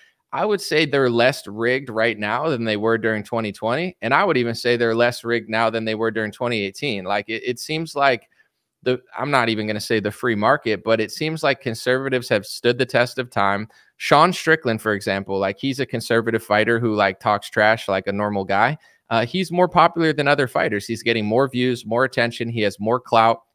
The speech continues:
He says he's gonna <laughs> run for office someday. So I would say conservatives are actually, uh, social media wise, they're in a better place than, than we were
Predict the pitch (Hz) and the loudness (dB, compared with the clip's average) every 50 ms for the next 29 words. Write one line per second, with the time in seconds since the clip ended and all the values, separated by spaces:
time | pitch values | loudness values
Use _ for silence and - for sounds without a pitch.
0 | _ _ - 120 110 - - 117 113 120 113 - - 127 120 117 131 139 131 - | _ _ -14 -12 -8 -2 -2 -2 -2 -2 -6 0 0 2 4 4 2 2 0 0
1 | 113 110 110 113 120 - - 113 107 - 123 120 117 110 117 117 117 113 113 - | 2 2 4 2 2 0 -2 -6 -2 0 0 0 0 2 4 4 4 4 0 -4
2 | - - - _ - - 156 143 143 175 196 196 185 - 175 156 151 - 151 131 | -20 -20 -20 _ -4 4 6 6 6 6 4 0 -2 0 -2 -2 0 -2 -4 -4
3 | - - 143 180 190 185 156 131 117 120 113 117 120 135 147 - - 135 123 120 | -2 -2 -2 -2 0 0 -2 -2 0 2 2 4 4 4 2 0 -2 -2 0 0
4 | 113 110 104 - - 101 101 98 98 - - 139 123 - 107 104 113 120 147 156 | 0 0 -2 -2 0 0 2 0 0 0 0 -2 -2 -2 -4 -4 -2 -2 -2 0
5 | 151 147 151 156 160 - - _ _ _ _ _ _ 127 139 135 - - 139 156 | 2 4 4 2 2 -2 -8 _ _ _ _ _ _ -2 -2 -2 -2 -2 -2 -2
6 | 175 170 156 120 - 123 131 135 147 143 127 _ - 127 117 117 117 120 120 - | 0 0 0 2 4 4 4 4 4 -2 -2 _ -2 0 0 0 0 -2 -4 -10
7 | - - 110 113 110 110 - - - 117 113 107 110 110 101 98 113 127 139 131 | -12 -6 -6 -4 -4 -6 -8 -6 -4 -2 -2 0 0 -2 0 2 2 4 4 4
8 | 117 107 107 _ | 4 2 0 _